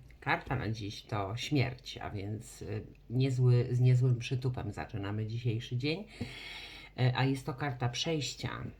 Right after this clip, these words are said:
mm, pomijając już, że jest to karta skorpioniczna, y, więc będzie naprawdę pełna wyzwań, ale bardziej pod kątem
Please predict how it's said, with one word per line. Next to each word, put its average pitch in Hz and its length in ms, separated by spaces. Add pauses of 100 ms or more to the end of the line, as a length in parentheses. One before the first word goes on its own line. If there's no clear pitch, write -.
(140)
mm, 120 380
pomijając 120 640
już, - 220 (140)
że 110 180
jest 110 200
to 127 80
karta 120 380
skorpioniczna, 120 1160 (120)
y, 104 560 (120)
więc 113 480 (160)
będzie 120 380
naprawdę 120 500
pełna 113 340
wyzwań, 139 600 (680)
ale 131 640 (520)
bardziej 147 640
pod 131 260
kątem 135 1000